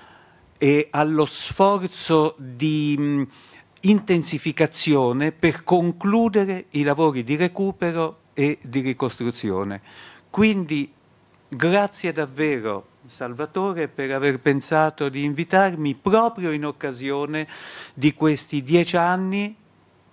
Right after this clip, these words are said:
in questa città dove proprio il patrimonio di Guercino non ha subito danni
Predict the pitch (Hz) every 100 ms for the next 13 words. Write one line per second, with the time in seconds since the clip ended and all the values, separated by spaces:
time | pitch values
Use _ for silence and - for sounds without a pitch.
0 | _ 156 147 - 190 190 - 170 160 151
1 | 131 - 143 160 180 _ _ _ _ _
2 | _ _ _ 131 165 165 156 147 _ 180
3 | 220 240 220 202 165 175 160 147 147 151
4 | 151 147 139 139 123 135 123 139 139 -
5 | 175 151 147 180 202 185 _ _ - -
6 | - - - _ _ _ _ _ _ _
7 | _ _ _ 147 160 180 226 - 156 127
8 | 127 135 117 123 117 127 160 190